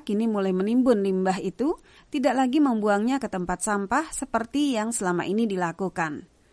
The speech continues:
Pemerintah Federal Australia telah menjanjikan seratus tiga puluh dua juta dolar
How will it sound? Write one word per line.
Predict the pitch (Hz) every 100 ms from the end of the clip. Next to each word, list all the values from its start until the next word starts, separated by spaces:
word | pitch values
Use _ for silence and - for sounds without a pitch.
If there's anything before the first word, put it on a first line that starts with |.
| _ _ _
Pemerintah | 240 247 254 262 254 302
Federal | 285 262 247 254 -
Australia | 226 - 262 262 208 196 240
telah | 208 190
menjanjikan | 196 190 185 190 233 - 240 240
seratus | - 208 202 240
tiga | - 202 190 180
puluh | 185 185
dua | 175
juta | 156 190 180
dolar | 185 185 220